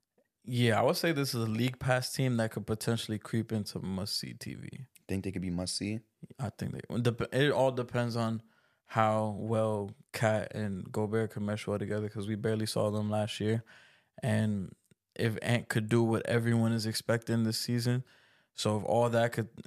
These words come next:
Speaker 1: coincide and tie together going into the season and it, it all works out in a positive way, they could creep into that must-see T V. But I guess for now, yeah, I think League Pass is, like, the way to go.
Speaker 2: Yeah, they're cool. You feel me?
Speaker 1: Yeah.
Speaker 2: They're, they're a cool team. They're gonna be, they're gonna be a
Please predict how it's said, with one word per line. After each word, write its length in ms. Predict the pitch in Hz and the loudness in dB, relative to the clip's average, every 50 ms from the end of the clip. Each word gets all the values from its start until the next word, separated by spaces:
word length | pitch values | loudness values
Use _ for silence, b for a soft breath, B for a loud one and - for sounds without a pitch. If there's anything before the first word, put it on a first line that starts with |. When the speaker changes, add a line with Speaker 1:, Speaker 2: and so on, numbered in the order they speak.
| - _ _ _ _ _ - | -20 _ _ _ _ _ 0
Speaker 1:
coincide 560 | - 127 120 120 117 113 - - 113 117 117 | 4 4 6 6 4 2 4 4 4 4 4
and 100 | 110 110 | 2 0
tie 220 | - - 110 113 110 | 0 2 2 2 2
together 500 | 110 110 113 117 113 117 117 117 117 113 107 | 2 0 0 2 2 2 0 0 -2 -4 -2
going 220 | 104 113 113 113 113 | 0 0 2 2 2
into 180 | 110 - - | 0 0 -2
the 100 | 110 107 | -2 -2
season 360 | 104 - 110 110 113 120 117 | -2 -2 -2 0 0 0 0
and 140 | 110 104 107 | 0 0 0
it, 80 | 101 - | -2 -2
it 200 | - - 107 104 | -2 -2 0 2
all 200 | 107 113 113 104 | 2 2 2 0
works 280 | 107 113 110 - - | 0 -2 -2 0 0
out 180 | - 110 113 110 | 2 2 2 2
in 60 | 104 | -2
a 60 | 104 | -4
positive 460 | - - 110 107 110 113 107 107 110 110 | 0 2 2 2 2 0 -4 -6 -4 -2
way, 220 | 110 113 117 120 b b b b b b b b b _ - | -2 -2 -2 -4 b b b b b b b b b _ -2
they 160 | 101 107 117 | 0 0 0
could 160 | 131 - 113 | 0 0 -4
creep 260 | - - 120 113 113 | -2 -2 -2 -2 0
into 260 | 107 110 104 - - 101 | -2 -4 -4 -4 -4 -2
that 360 | 107 101 - - - - - | -2 -2 -2 -4 -6 -8 -6
must-see 360 | - 104 107 101 - - 104 | -4 -4 -2 -2 -4 -4 -6
T 240 | 98 - - 98 98 | -6 -6 -6 -6 -4
V. 180 | 92 98 104 113 - _ _ _ - | -4 -4 -6 -6 -10 _ _ _ -2
But 200 | 110 110 110 110 | 0 2 2 2
I 100 | 113 113 | 2 0
guess 220 | 117 117 113 - | 0 -2 -2 -4
for 220 | - - - 113 110 | -6 -6 -4 -2 0
now, 400 | 107 107 110 107 110 113 113 117 | 0 0 0 0 0 -2 -4 -6
yeah, 300 | - - 107 107 98 95 | -6 -4 -2 -2 -2 -2
I 40 | 92 | -2
think 360 | - - 107 104 101 101 - - - | -4 -4 -4 -4 -4 -6 -8 -8 -8
League 320 | 113 110 110 110 110 - | -4 -4 -4 -4 -4 -4
Pass 340 | - 110 92 - - - - | -4 -4 -2 -2 -4 -6 -8
is, 100 | - - | -8 -8
like, 240 | - - - - - _ - - _ _ - - | -6 -8 -8 -10 -12 _ -20 -20 _ _ -20 -12
the 80 | - 82 | -10 -8
way 160 | 78 73 73 | -6 -6 -6
to 80 | - - | -6 -8
go. 300 | - - - - 123 - - | -10 -10 -10 -10 -12 -8 -4
Speaker 2:
Yeah, 120 | 123 117 | -2 0
they're 140 | 104 117 123 | 2 0 0
cool. 320 | 120 - - 110 92 80 80 | 0 0 2 2 2 2 0
You 80 | 85 | -2
feel 180 | - - 107 104 | -2 -2 0 0
me? 140 | 107 107 107 | 2 2 2
Speaker 1:
Yeah. 180 | 92 82 - 80 | 2 0 0 2
Speaker 2:
They're, 280 | 85 110 120 117 90 | 4 4 6 4 4
they're 140 | - 110 110 | 2 0 0
a 60 | 104 | 0
cool 240 | - - 107 98 95 | -2 -2 -2 -2 -2
team. 260 | 82 - - 92 90 | -2 -4 -4 -2 -2
They're 100 | 90 87 | -2 -2
gonna 100 | 92 90 90 | -2 -2 0
be, 220 | 87 90 85 82 - - | 0 0 0 -2 -2 -4
they're 100 | - 87 | -4 -2
gonna 120 | 90 87 | -2 -2
be 160 | 87 90 87 | 0 0 0
a 80 | 82 | -2